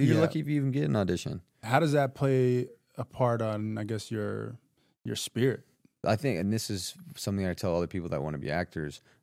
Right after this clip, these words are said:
Speaker 1: would you do it for free forever?
Speaker 2: Mm.
Speaker 1: If your answer is no, then do something else. I'll, I'll act forever.
Speaker 2: Yeah.
Speaker 1: You know what I mean? Or
Speaker 2: Yeah.
Speaker 1: however, how long it takes. You meet some people and you're like, "Why are you doing this? Why do you wanna do this?" I know why I wanna do it. I wanna make movies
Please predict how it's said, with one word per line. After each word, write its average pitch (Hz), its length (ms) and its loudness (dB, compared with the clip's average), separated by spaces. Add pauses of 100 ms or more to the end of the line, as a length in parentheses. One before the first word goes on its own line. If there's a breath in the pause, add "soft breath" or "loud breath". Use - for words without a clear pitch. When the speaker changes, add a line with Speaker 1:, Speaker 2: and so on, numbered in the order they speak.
Speaker 1:
would 95 160 -2
you 92 80 0
do 95 120 0
it 87 80 0
for 85 100 -8
free 85 220 -4
forever? 85 480 -2 (640)
Speaker 2:
Mm. 98 320 -6 (240)
Speaker 1:
If - 100 -8
your 95 120 0
answer 95 140 -2
is 92 80 -4
no, 117 140 2
then 90 180 -2
do 90 100 -2
something - 260 -10
else. - 280 -10 (600)
I'll, 131 400 4 (100)
I'll - 200 2
act 113 200 0
forever. 95 540 -2 (400)
Speaker 2:
Yeah. 104 240 -4 (560)
Speaker 1:
You 78 100 -6
know 85 60 0
what 85 60 0
I 85 40 0
mean? 104 420 -2
Or 90 140 2
Speaker 2:
Yeah. 90 60 2
Speaker 1:
however, 98 200 2
how 95 140 2
long 92 200 2
it - 140 -4
takes. - 380 0
You 110 120 0
meet 131 220 4
some 117 180 2
people 104 260 0
and 98 80 2
you're 92 80 2
like, 85 120 0
"Why 85 160 2
are - 20 4
you 82 100 2
doing 71 260 -2
this? 62 280 -10 (180)
Why 87 220 2
do 90 60 2
you 87 80 0
wanna 76 180 -4
do 69 120 -8
this?" 52 280 -8 (460 soft breath)
I 127 80 4
know 139 160 4
why 92 240 2
I 110 40 2
wanna 104 200 0
do 73 140 -2
it. - 180 -4 (180)
I 95 60 2
wanna 110 200 2
make 101 200 0
movies 101 520 -2